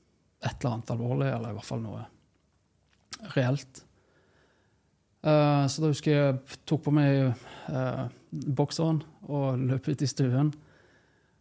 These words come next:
og kikket ut, eh, kjøkkenvinduet, og der var det jo full fyr, masse flammer. Ehm, så da begynte jo panikken å slå litt inn, forstod alvoret i det.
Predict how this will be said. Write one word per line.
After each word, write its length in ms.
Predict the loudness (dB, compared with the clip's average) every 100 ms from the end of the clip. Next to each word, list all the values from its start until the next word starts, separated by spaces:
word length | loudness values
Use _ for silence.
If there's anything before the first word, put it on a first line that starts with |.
| _ _ -2
og 280 | 2 4 2
kikket 320 | 0 -4 -4
ut, 440 | -2 0 -2 -4 -2
eh, 180 | 0 0
kjøkkenvinduet, 640 | -2 0 2 2 2 0 -6 -20 _ -6
og 80 | -2
der 100 | 0
var 100 | 0
det 80 | -2
jo 80 | -4
full 460 | -8 -4 -2 0 -2
fyr, 260 | 0 0 0 -10 _ _ _ _ _ -6
masse 320 | -6 -4 -4
flammer. 340 | -2 0 0 -2 -8 _ _ _ _ _ _ _ _ _ _ _ _ _ _ _ _ _ 2
Ehm, 720 | 6 6 6 4 4 4 2 -2 -12 -8
så 180 | 0
da 240 | 4 6 4
begynte 500 | 0 0 0 2 0
jo 60 |
panikken 400 | 0 -2 -2 -4
å 60 | -4
slå 160 | -2 -2
litt 160 | 0 2
inn, 180 | 2 2 -6 -12
forstod 320 | -6 -2 -2
alvoret 320 | -2 -2 0 2
i 40 |
det. 80 | 0